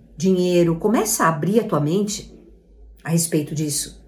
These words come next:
Use materiais que possam contribuir pro teu desenvolvimento financeiro e pra acordar a prosperidade que já é sua, tá? Hoje em dia a gente tem muito, ah, muito acesso, o acesso é muito fácil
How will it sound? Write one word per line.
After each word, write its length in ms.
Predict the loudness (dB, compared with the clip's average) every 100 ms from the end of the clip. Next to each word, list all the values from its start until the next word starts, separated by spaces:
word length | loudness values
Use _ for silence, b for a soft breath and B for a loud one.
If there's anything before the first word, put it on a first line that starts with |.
| -20 -20 -20 _ _ _ _ _ _ -10 0
Use 380 | 4 4 4
materiais 880 | 2 2 2 4 4 4 0 -4 -6 -16
que 100 | -16
possam 440 | -2 2 2 0 -2
contribuir 640 | -2 0 -2 0 -2 -2
pro 160 | -8 -6
teu 300 | 0 0 2
desenvolvimento 800 | 0 2 2 0 -2 -2 -4 -14 b b
financeiro 760 | -2 2 2 0 2 2 0 B B B -8
e 80 | -2
pra 260 | 4 4
acordar 840 | 4 0 -2 2 2 4 4 4 2
a 40 |
prosperidade 880 | -4 -6 0 0 2 0 0 -2 -8 B B -6
que 80 | -2
já 160 | 2
é 80 | 2
sua, 440 | 2 -2 -4 -6 -14 -20 _ _
tá? 320 | -4 -4 -4 -12 -20 -20 _ _ _ _ _ _ _ _ _ B B -4
Hoje 180 | 0 2
em 40 |
dia 140 | 4 4
a 40 |
gente 180 | 2 2
tem 140 | 2
muito, 580 | 4 4 2 -2 -4 -4 B B _ _ -2
ah, 600 | 2 4 4 2 -2 0
muito 220 | 0 0
acesso, 580 | -2 0 2 2 0 -4
o 40 |
acesso 340 | -2 0 0 0
é 20 |
muito 220 | 0 -2
fácil 580 | -2 2 2 2 -2